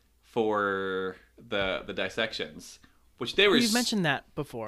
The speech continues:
Speaker 2: Yeah, yeah, yeah.
Speaker 1: <coughs> They were super dynamic quizzes. Uh, 'cause, like, it was, like, "Here's a picture of the things we looked at in class.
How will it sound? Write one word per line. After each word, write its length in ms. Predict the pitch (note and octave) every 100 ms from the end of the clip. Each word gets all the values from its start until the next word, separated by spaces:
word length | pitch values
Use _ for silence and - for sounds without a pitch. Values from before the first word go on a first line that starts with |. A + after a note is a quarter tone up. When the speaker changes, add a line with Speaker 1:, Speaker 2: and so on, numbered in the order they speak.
| -
Speaker 2:
Yeah, 80 | D#3+
yeah, 100 | F3
yeah. 320 | F3+ F#3 C3 G#2
Speaker 1:
<coughs> 40 |
They 100 | B2+
were 140 | F#3 F#3
super 420 | - - E3+ D#3
dynamic 440 | A#2+ A2+ A2+ G2+ -
quizzes. 480 | G#2 F#2+ D2+ - - - -
Uh, 200 | G2 A2+
'cause, 120 | G#2+ B2+
like, 100 | A#2+
it 80 |
was, 120 | B2+ C3+
like, 320 | C3+ B2+ - - - -
"Here's 200 | D#3 E3+
a 60 |
picture 340 | - F#3+ - D#3+
of 80 |
the 100 | C3+
things 280 | B2+ C#3+ C#3
we 60 | B2
looked 200 | B2 B2+
at 120 | A#2
in 80 | G2
class. 580 | - F3+ G3 C#3+ -